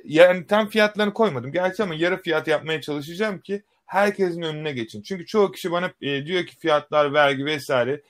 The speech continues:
Hani anlattım kaç kere ama hani benden aldığınız takdirde yarı fiyatını alacaksınız. Çünkü ben Amazon'dan ve diğer yerlerden toplu alıyorum artık. Ve ürünleri burada tuttuğumuz için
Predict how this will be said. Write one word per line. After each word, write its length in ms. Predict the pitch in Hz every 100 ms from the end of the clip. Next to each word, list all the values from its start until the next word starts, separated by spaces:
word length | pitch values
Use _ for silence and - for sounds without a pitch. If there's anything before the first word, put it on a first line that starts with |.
| _ _
Hani 200 | - 139
anlattım 580 | - 180 190 202 196 185
kaç 220 | 147 120
kere 200 | - 175
ama 180 | 180 131
hani 220 | 135 127 - _ _
benden 440 | 123 180 202 220
aldığınız 460 | 226 208 208 214 202
takdirde 400 | 170 160 196 208
yarı 220 | 196 196
fiyatını 380 | - 196 185 185
alacaksınız. 640 | 139 117 110 - 98 - -
Çünkü 260 | 196 170
ben 100 | 190
Amazon'dan 680 | 180 151 143 156 156 170 165
ve 140 | 156
diğer 180 | 175 165
yerlerden 440 | 143 139 147 180
toplu 380 | 175 165 156 165
alıyorum 420 | 131 107 113 180 - _ _
artık. 380 | 131 127 127 214 - 156
Ve 240 | 226 254 175
ürünleri 440 | 190 208 226 214
burada 240 | 220 208
tuttuğumuz 480 | - _ 262 262 269
için 340 | 247 - 269